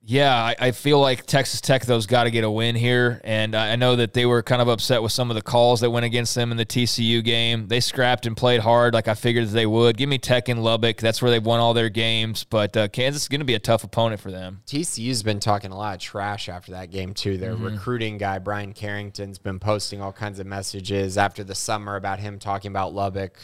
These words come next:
Speaker 2: Uh, I found that to be kind of funny as well, but you know what? I'm gonna go with Kansas here.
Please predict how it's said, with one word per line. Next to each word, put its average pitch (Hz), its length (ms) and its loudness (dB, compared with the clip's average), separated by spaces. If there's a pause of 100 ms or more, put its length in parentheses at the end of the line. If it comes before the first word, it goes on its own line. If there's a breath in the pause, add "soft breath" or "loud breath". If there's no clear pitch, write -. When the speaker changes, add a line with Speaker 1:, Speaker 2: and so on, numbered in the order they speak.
Speaker 2:
Uh, 90 60 -6
I 92 220 -4
found 104 280 0
that 98 140 -4
to - 80 -20
be 95 100 -12
kind 101 160 -6
of 92 80 -14
funny 95 320 -6
as 92 160 -4
well, 101 300 6
but 104 260 -4 (840 loud breath)
you 123 120 -2
know 180 120 4
what? 175 300 2
I'm 127 140 -4
gonna 247 160 -4
go 202 100 4
with 156 140 2
Kansas 143 480 -4
here. 92 240 -12